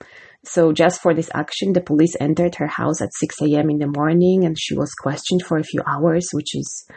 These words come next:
which is, of course, a disproportionate measure in relation to, to the act she, she allegedly committed, so she was accused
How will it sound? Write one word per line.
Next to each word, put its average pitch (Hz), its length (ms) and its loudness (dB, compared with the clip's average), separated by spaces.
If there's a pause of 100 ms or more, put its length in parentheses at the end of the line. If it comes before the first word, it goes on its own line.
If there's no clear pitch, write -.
(400)
which 165 120 2
is, 165 140 4
of - 100 -4
course, 170 240 4
a 165 80 2
disproportionate 156 880 0
measure 139 340 -2
in 147 180 -4
relation 147 600 0
to, 139 180 -6
to 151 100 -2
the 135 100 2
act 127 300 0
she, 131 400 -2 (160)
she - 160 -4
allegedly 147 520 2
committed, - 440 -6
so - 140 -12
she - 120 -8
was - 140 -4
accused - 400 -6